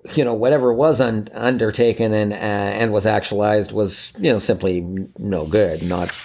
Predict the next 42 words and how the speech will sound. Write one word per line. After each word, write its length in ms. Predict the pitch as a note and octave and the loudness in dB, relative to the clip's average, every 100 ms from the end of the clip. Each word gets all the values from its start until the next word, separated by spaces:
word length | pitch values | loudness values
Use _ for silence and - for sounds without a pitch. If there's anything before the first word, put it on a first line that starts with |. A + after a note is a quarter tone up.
| - - | -20 -8
you 120 | F#2 | -8
know, 220 | F2 E2+ - | -6 -12 -12
not 340 | - G2 F2+ | -8 -8 -6
good 180 | G#2 F2+ | -4 -2
enough. 480 | E2+ G#2+ F#2+ F2 - | -2 -2 -4 -6 -4
Uh, 300 | G2+ G2 F#2 - - - - - - | 0 0 -2 -8 -16 -14 -18 -16 -8
you 80 | - | -4
know, 160 | G#2 | -2
uh, 800 | G2+ G2+ G2+ G2+ G2 F#2+ F#2+ F#2 F#2 _ _ _ | -2 -2 -2 0 0 0 0 -2 -6 _ _ _
he 60 | - | 0
was 160 | D3 C3+ | 0 0
a 40 | |
very 520 | G2+ G2+ D3 C3 A2 | -2 0 2 2 0
effective, 600 | G2+ - G#2 - F#2+ - _ - | -2 -4 -6 -6 -10 -10 _ -14
effective 480 | - A#2+ - G2+ | -6 -6 -4 -10
critic, 560 | - C#3+ A2+ G#2 G2 - | -4 0 2 0 -2 -6
<laughs> 0 | |
as 160 | A#2+ A#2+ | -4 -4
I 140 | G#2+ | -2
said, 480 | - B2 G#2+ - - | -2 -2 -4 -8 -8
you 60 | - | -6
know, 220 | A2+ A2+ | -6 -4
uh, 140 | G#2+ - - - - | -6 -10 -18 -20 -14
and 120 | - D3+ | -4 2
lots 320 | E3 E3 D#3+ | 4 2 0
of 100 | A#2+ | -4
stories 520 | - A#2 A#2 A2 F#2+ | -2 0 2 0 0
that 160 | G2+ F#2+ | -4 -6
chronicle 640 | - A2 A2 G#2+ G2+ G2+ | -6 -2 -2 0 0 0
my 200 | F#2+ F#2 | 0 -2
experience 600 | F#2 - - G#2+ G#2 F#2+ | -2 -2 -2 0 0 0
with 180 | G#2 F#2 | -2 -2
my 140 | G2 | -6
father. 680 | F2+ G2 G2 G2 G2 G2 F#2+ - | -2 -2 0 2 0 0 -2 -4
This 320 | A3 B3 - | 0 0 0
one 140 | A#2+ | -2
sums 280 | G2+ F#2+ F2+ | 0 -4 -2
it 80 | F#2+ | -2
up 140 | F2+ | -4
pretty 240 | - F#2+ F#2 | -4 -2 0
well, 240 | F2+ F2+ | -2 -2
though. 260 | F2+ F#2 | -2 -4